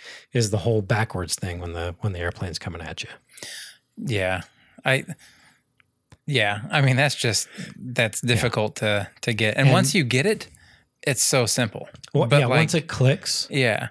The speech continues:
Speaker 1: then you never have to think about it again.
Speaker 2: Mm-mm.
Speaker 1: And a little tool I've always used, um, that works really, really well is stick to the low wing.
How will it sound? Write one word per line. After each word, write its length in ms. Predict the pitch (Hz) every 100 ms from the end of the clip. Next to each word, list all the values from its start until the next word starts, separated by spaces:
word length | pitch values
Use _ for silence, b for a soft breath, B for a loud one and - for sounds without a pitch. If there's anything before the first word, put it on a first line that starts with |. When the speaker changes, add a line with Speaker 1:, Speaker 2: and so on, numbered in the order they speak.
| -
Speaker 1:
then 220 | 131 127
you 80 | 117
never 260 | 113 113 110
have 140 | 107
to 80 | 113
think 200 | 123 110
about 220 | 95 92
it 80 | 87
again. 260 | 87 76 78
Speaker 2:
Mm-mm. 340 | 127 107 104 B B B
Speaker 1:
And 380 | 123 120 110 156
a 40 |
little 320 | 139 123 113 113 -
tool 360 | 143 131 120
I've 160 | 113 117
always 280 | 113 113 104
used, 380 | 113 113 - - -
um, 380 | 107 104 104 123
that 140 | 120
works 320 | 101 110 104 110
really, 200 | 104 104
really 220 | 107 107
well 300 | 104 113 127
is 360 | 104 98 - - _ -
stick 340 | - 120 -
to 100 | 117
the 100 | 107
low 200 | 107 107
wing. 280 | 98 90